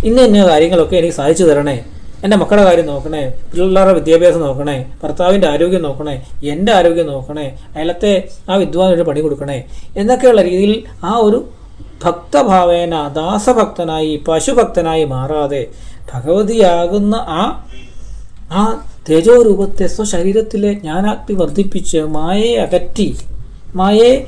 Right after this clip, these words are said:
ദഹിപ്പിച്ച് കളഞ്ഞ് നമ്മൾ ഭഗവതിയെ കാണുക, അറിയുക, അനുഭവിക്കുക. ഇതാണ്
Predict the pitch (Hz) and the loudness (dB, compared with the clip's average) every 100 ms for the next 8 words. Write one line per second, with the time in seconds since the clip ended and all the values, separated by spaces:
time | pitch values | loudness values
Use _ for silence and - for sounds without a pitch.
0 | - - - 135 254 - 269 - 175 127 | -12 -10 -4 0 0 0 -2 0 0 0
1 | 120 117 - - - - - - - - | -4 -10 -12 -14 -14 -14 -14 -12 -8 -8
2 | - - - - 143 143 160 208 - - | -10 -14 -16 -14 -12 -8 -4 -6 -6 -10
3 | - - - 131 135 175 147 135 147 143 | -10 -8 -8 -6 -2 -2 -2 -4 -4 -4
4 | 120 117 127 123 123 - - 139 143 180 | -4 -2 -2 -2 -4 -8 -10 -6 -4 -2
5 | 165 147 135 - 147 175 180 170 - 127 | 0 -2 -4 -4 -2 2 2 2 0 -4
6 | 123 - - - 240 226 170 151 | -4 -10 -14 -8 0 2 2 -2